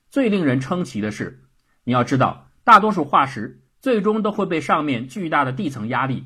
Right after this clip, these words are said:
给挤成平面，但是在这儿，一切竟然都是三维的，包括那些鱼，它们被一次性地包裹进了沉积物当中，这意外起到了支撑作用。你可以看到皮肤，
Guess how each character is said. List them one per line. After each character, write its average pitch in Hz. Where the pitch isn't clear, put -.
给 117
挤 98
成 104
平 90
面， 135
但 233
是 208
在 185
这 190
儿， -
一 139
切 185
竟 156
然 117
都 147
是 135
三 190
维 92
的， 92
包 190
括 156
那 120
些 120
鱼， 95
它 220
们 226
被 185
一 139
次 196
性 151
地 110
包 156
裹 110
进 117
了 98
沉 107
积 165
物 127
当 107
中， 120
这 208
意 226
外 165
起 107
到 120
了 98
支 220
撑 202
作 131
用。 98
你 123
可 156
以 170
看 160
到 131
皮 -
肤， 165